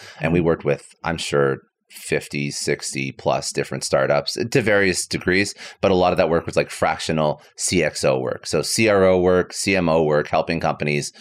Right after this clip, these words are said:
like, pre-revenue, find product market fit, find their first fifty customers. So very, very disruptive startup. But it wasn't like I had money to invest. So I was investing my time and sweat equity,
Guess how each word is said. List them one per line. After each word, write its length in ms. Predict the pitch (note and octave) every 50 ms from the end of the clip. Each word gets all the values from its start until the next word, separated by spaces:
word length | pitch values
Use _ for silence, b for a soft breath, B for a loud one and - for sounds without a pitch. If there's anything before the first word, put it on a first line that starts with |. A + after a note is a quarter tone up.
| B B B
like, 220 | C2+ C2 C2 - -
pre-revenue, 800 | - A#2 A2 G#2+ G2 F#2+ F2+ D#2+ D2+ E2+ E2 D#2+ D#2 D#2 D2+
find 260 | D2 - E2 E2 E2+
product 280 | - - D#2+ D#2+ D#2+ -
market 280 | D#2 D2+ D#2 - D#2 -
fit, 300 | - D#2 D2 C#2+ C#2 -
find 180 | - D#2 D#2+
their 80 | F2 E2
first 240 | - E2 E2 - -
fifty 220 | D#2 D2 E2 D#2
customers. 600 | - D#2 C#2+ - - C#2+ C#2 C#2 C2 C2 C2 - B B B B B B
So 120 | B - E2+
very, 260 | E2 F2 G#2 G#2 G#2+
very 560 | G2+ E2 F2+ E2+ E2 D#2+ D#2+ D#2+ D2+ - - -
disruptive 680 | F#2 F2 - - F#2+ F2 - - F2 E2+ D#2+ D2+ - -
startup. 440 | - - - - E2 D#2 B1+ - -
But 200 | - E2 - - -
it 60 | G#2+
wasn't 340 | G#2 A2 A#2 A#2+ C3+ - E2
like 140 | A2 G#2+ -
I 40 | F#2+
had 160 | F#2+ G2+ F2+
money 300 | F2+ F2+ F#2+ G2+ G2+ F#2+ -
to 120 | - F2+
invest. 560 | E2 D#2+ D2+ F#2+ E2+ D2+ D#2 - - - - B B B B B B
So 140 | - - G2
I 100 | F2 F2
was 120 | E2+ E2+
investing 400 | F2 F2 D#2 F#2 F2+ - - F#2
my 120 | F2 D#2+ D#2
time 400 | - - F2+ E2 C#2 - - - _ -
and 140 | - D2 C#2+
sweat 220 | - - F#2+ F2+ E2+
equity, 380 | D#2 D2+ - E2 - G#1 -